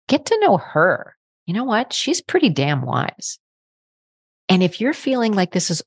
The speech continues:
all too overwhelming and don't know where to start, I would love to chat with you. Schedule a discovery call with me today, and let's talk about where you are now, where you'd like to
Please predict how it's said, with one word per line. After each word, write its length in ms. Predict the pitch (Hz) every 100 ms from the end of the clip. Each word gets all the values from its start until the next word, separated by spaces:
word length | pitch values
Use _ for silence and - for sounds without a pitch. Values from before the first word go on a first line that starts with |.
| _ _
all 420 | 156 165 185 196
too 260 | 208 - 196
overwhelming 840 | 175 175 180 165 151 170 208 262 - _ _ -
and 160 | 147
don't 220 | 151 151
know 80 | 165
where 160 | 156 147
to 80 | 139
start, 500 | - 131 151 - - _ _ _
I 100 | 202
would 180 | 196 180
love 320 | 135 139 131 -
to 100 | 143
chat 260 | - -
with 120 | - -
you. 200 | - 156 _ _ _ _ _ -
Schedule 460 | - 233 233 233
a 40 | 214
discovery 460 | 175 - 175 160
call 220 | 160 156 139
with 160 | 139
me 100 | 143
today, 320 | - 151 139 -
and 100 | 190
let's 220 | 285 -
talk 180 | 294 277
about 220 | 214 190
where 100 | 175
you 200 | 175 170
are 120 | 139
now, 520 | 131 143 165 196 311 - _ _ _ _ _ -
where 140 | 202
you'd 180 | 202 175
like 200 | 160 -
to 140 | 143